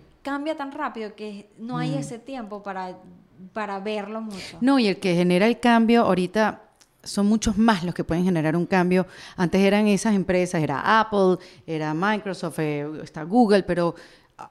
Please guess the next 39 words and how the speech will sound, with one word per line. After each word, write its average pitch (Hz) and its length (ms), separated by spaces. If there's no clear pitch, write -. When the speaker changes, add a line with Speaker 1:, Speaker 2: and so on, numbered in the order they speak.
Speaker 2:
hoy 175 240
en 208 100
día 226 220
hay 226 120
empresas 226 460
que - 120
están 151 260
cambiando 214 600
nuestros 202 360
patrones 156 580
de, 226 320
de, 135 280
de 127 140
vida. 240 380
Está 151 440
Uber, 214 380
está 151 600
Airbnb, 175 760
que 180 100
cambió 160 240
tu 165 80
manera 160 280
de 156 160
viajar 156 440
también, 202 580
eh, 147 240
más 190 220
allá 226 180
de 233 60
las 160 140
redes 196 160
sociales. 185 420
O 151 60
sea, 151 340
realmente 208 960
hay, 151 360
estamos 165 320
viviendo 180 300
un 202 300